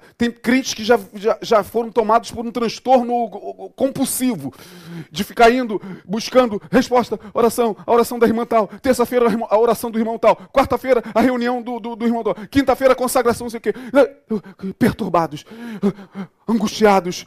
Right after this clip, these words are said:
quando Deus está dizendo: "Filho, quieta um pouquinho o coração e entenda que não é com a irmãzinha tal, nem com o pastor tal, nem no lugar tal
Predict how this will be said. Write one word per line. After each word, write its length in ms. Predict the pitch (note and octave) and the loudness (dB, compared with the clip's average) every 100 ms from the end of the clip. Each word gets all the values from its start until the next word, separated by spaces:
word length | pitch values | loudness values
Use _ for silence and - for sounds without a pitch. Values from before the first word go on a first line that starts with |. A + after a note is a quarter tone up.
| E3 | -14
quando 240 | - G3 F3+ | -8 -6 0
Deus 180 | G3 G3 | 0 0
está 180 | - | -4
dizendo: 280 | F#3+ F3 F#3+ | -4 -2 -4
"Filho, 420 | - G#3+ F#3 A#2+ _ _ _ _ _ _ _ _ _ _ _ _ _ _ _ _ _ _ _ _ _ _ _ | -4 -4 -2 -4 _ _ _ _ _ _ _ _ _ _ _ _ _ _ _ _ _ _ _ _ _ _ _
quieta 300 | A3 G#3 G3 | 4 4 4
um 40 | |
pouquinho 440 | D#3+ C#3+ C3+ C3 B2 | -6 -8 -4 -4 -4
o 20 | |
coração 680 | B2+ A2 - D3+ D3 G#2 - _ _ _ _ _ _ _ _ _ _ _ _ _ _ _ _ _ | -4 -4 -2 0 0 0 -10 _ _ _ _ _ _ _ _ _ _ _ _ _ _ _ _ _
e 100 | D#3 | 0
entenda 580 | F3+ - F3+ F3+ A#2 F#2+ - _ _ _ _ _ _ | 0 2 4 4 2 -4 -8 _ _ _ _ _ _
que 140 | F#3 | 0
não 140 | F3+ | 2
é 40 | F#3 | 2
com 140 | F3+ | 2
a 60 | E3 | 0
irmãzinha 500 | E3 C#3 A2 B2+ G#2+ | 2 -2 -4 -6 -6
tal, 400 | - E3+ F3 D#3+ | 2 4 4 2
nem 140 | D3+ | -4
com 140 | D#3 D3 | -6 -4
o 40 | |
pastor 460 | B2+ A2+ - A2+ - | -2 -2 -6 -10 -2
tal, 440 | D3+ E3 E3 D3+ _ _ | 2 4 4 0 _ _
nem 180 | B2 D#3 | -2 -2
no 120 | E3 | 0
lugar 420 | D3 B2+ A#2 - | -2 0 0 0
tal 460 | - D3+ D3+ D3+ | 2 4 4 2